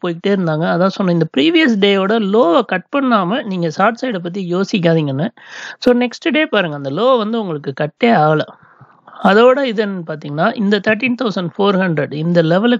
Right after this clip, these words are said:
கிளியரா cut பண்ணி close பண்ணிடுச்சு. Next day இந்த important level five சிக்ஸ்டி செவன், அதாவது அந்த five seventy level, இதை கிளியரா இங்க பாருங்க, மூணு நாலு தடவை try பண்ணி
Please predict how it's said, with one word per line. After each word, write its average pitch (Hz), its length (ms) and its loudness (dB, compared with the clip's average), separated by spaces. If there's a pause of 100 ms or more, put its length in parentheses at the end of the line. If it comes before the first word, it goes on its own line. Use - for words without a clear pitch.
கிளியரா 196 320 2
cut 180 220 -12
பண்ணி 185 300 -6
close 170 280 0
பண்ணிடுச்சு. 135 280 -10 (640)
Next 247 380 0
day 302 280 0
இந்த 196 220 -4
important 196 480 0
level 165 400 -4
five 185 120 -2
சிக்ஸ்டி 185 440 -6
செவன், 175 100 2
அதாவது 160 220 2
அந்த 170 200 2
five 185 140 2 (100)
seventy 185 360 2
level, 165 320 0
இதை 214 300 0 (100)
கிளியரா 226 500 0
இங்க 170 280 -4
பாருங்க, 156 240 0
மூணு 165 160 2
நாலு 156 180 2
தடவை 175 200 2 (100)
try 165 160 4
பண்ணி 180 260 -4